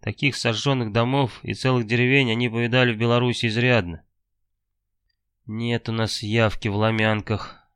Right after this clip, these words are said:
глухо констатировал Савушкин, тяжело вздохнул и добавил: «Ничего не поделаешь, надо ехать в Варшаву».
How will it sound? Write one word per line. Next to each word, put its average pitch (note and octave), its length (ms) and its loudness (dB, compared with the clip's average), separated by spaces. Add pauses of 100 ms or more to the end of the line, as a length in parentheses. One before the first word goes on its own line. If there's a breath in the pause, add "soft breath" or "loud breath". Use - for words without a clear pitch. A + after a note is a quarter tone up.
(100)
глухо G#2+ 420 -2 (100)
констатировал G#2+ 760 -2
Савушкин, G2+ 600 -2 (560 soft breath)
тяжело A2 340 -2
вздохнул G#2+ 480 -2
и G2+ 60 -4
добавил: G2+ 500 0 (600)
«Ничего - 280 -6
не C3+ 120 -2
поделаешь, A2 560 0
надо A2 240 -2
ехать A2 300 -2
в - 20 -6
Варшаву». F#2 680 -2